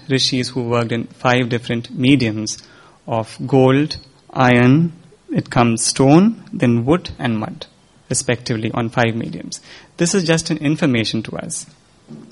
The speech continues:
Now, I, with all reverence and all humility and modesty, and with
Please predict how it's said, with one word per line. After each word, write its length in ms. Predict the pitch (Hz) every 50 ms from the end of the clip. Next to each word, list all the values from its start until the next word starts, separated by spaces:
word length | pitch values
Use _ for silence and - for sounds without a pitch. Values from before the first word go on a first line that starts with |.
| - _ _ _ _ _ -
Now, 480 | - 123 120 113 107 107 123 165 190 180 - _ _ _ _ _ _ _ _ _ _ _ _
I, 440 | 214 160 120 120 117 120 120 - - - _ _ _ _ _ _ _ _ _ _ _ _ _
with 160 | - 135 - - -
all 240 | - 139 143 165 175
reverence 680 | 147 139 127 113 117 113 110 110 113 120 120 - - - _ _ _ _ _ _ _ _ _ _ _ _ _ -
and 240 | - 123 117 - - _ -
all 380 | - 127 127 131 135 135 135 - - -
humility 720 | - - 135 123 120 117 120 113 - 127 117 123 - - - _ _ _ _ -
and 160 | 123 113 110
modesty, 640 | 107 107 107 147 123 - - - 139 151 196 202 - - _ _ _ _ _ _ _ _ _ _ _
and 260 | - 127 120 120 117
with 240 | 113 117 - - -